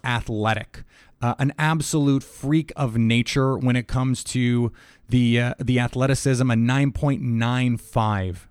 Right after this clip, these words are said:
relative athlete score. I mean, just an <laughs> unbelievable athlete. But right now, that's mostly all he was, was the number one player coming out of,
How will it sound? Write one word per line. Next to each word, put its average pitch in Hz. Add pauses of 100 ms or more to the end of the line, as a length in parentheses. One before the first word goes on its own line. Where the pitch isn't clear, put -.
relative 113 (100)
athlete 113
score. 110
I 110
mean, 113
just 143
an 127
<laughs> -
unbelievable 120
athlete. 139 (600)
But -
right 151
now, 135 (140)
that's 127
mostly 113 (120)
all 113
he 107
was, 101
was 104
the 117
number 139
one 127
player 127
coming 123
out 120
of, 120